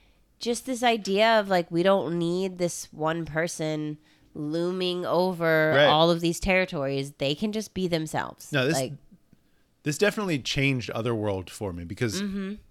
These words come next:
Speaker 2: honestly, I was kind of over Otherworld before this started, but this pulled me back in, and I'm excited about what could happen next,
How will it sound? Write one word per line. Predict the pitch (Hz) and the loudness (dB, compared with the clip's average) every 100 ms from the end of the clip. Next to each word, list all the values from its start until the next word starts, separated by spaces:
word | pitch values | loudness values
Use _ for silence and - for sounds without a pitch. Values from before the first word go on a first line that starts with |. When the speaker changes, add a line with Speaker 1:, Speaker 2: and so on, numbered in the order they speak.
| - | -6
Speaker 2:
honestly, | 139 156 - 139 | -2 -2 0 0
I | 113 | 2
was | 123 113 | 2 0
kind | - 131 | 0 -2
of | 110 107 | -2 -4
over | 113 113 110 127 127 - _ - | -2 -2 0 0 -2 -6 _ -4
Otherworld | 139 151 151 160 151 | 0 2 2 2 0
before | 123 117 - 117 131 135 135 | -4 -6 -2 0 2 2 2
this | 131 - | 0 0
started, | 135 143 165 180 139 | 2 2 2 -2 2
but | 120 127 | 0 2
this | 131 - 98 _ - | 0 -2 -14 _ -2
pulled | 175 175 151 | 0 2 2
me | 131 | 0
back | 113 107 - | 2 0 -2
in, | 131 139 151 147 - | -4 -2 0 -4 -4
and | 127 117 107 101 - | -4 -2 -4 -8 -8
I'm | 107 | -8
excited | 98 - 123 113 107 | -8 0 2 2 -2
about | 98 98 101 95 - - - _ _ - | -6 -2 -2 -2 -6 -10 -12 _ _ 0
what | 165 | 2
could | 175 170 | 2 2
happen | 175 160 127 | 2 2 -2
next, | 120 143 - - | 0 -2 -6 -14